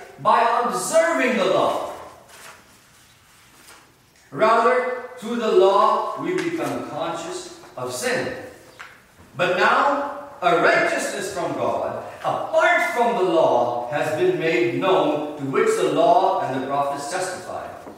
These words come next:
This righteousness from God comes through faith in Jesus Christ to all who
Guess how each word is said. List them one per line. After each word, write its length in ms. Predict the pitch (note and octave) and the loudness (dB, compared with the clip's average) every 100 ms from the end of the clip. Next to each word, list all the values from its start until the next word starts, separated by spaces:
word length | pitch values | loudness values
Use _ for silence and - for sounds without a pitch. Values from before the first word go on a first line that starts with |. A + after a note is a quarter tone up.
| - - - | -20 -20 -8
This 340 | G#3 D4+ - | -2 0 0
righteousness 560 | A#3+ B3 A#3+ - G#3+ - | 0 2 0 -2 -4 -4
from 200 | F#3 E3 | -4 -2
God 680 | - - - - - - - | 2 2 2 -2 -6 -12 -4
comes 800 | G#3+ B3 B3+ C4 C4 - - - | 2 2 2 0 -2 -6 -12 -8
through 580 | A3 B3 B3 B3 B3+ B3 | -4 0 0 0 -2 -6
faith 760 | - - A3+ A#3 A#3+ A#3+ A#3 | -10 -8 -2 0 0 -2 -6
in 260 | F#3+ F#3+ - | -4 -4 -4
Jesus 600 | G#3+ A#3 A#3 A#3 A3+ F#3+ | -4 -4 -4 -6 -6 -6
Christ 560 | F#3 F#3 F#3+ - F#3+ E3+ | 0 2 2 0 -4 -6
to 160 | E3 D#3 | -6 0
all 680 | F#3+ F#3+ F#3+ G3 F#3+ - D3 | 4 6 6 4 -2 -6 -4
who 580 | F3 E3+ E3+ - - | 0 2 0 -4 -12